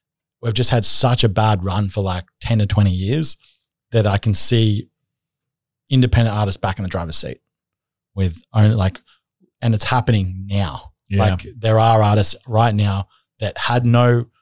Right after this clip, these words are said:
Speaker 1: little to no fans blowing up via just using Twitter, via selling an N F T, by having good music and connecting with real fans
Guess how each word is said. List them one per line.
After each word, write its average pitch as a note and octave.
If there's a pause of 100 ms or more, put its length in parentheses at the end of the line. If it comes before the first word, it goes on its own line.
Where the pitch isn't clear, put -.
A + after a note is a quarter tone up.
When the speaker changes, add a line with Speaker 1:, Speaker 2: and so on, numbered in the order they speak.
(260)
Speaker 1:
little C3
to A#2+
no A#2
fans G#2+
blowing G#2+
up G2 (600)
via G2+
just F#2+
using G#2
Twitter, F#2+
via G2
selling G2+ (420)
an G#2
N G2+
F G2+
T, F#2+
by F#2
having G2
good G2
music F2+
and E2+
connecting E2+
with D#2+
real -
fans -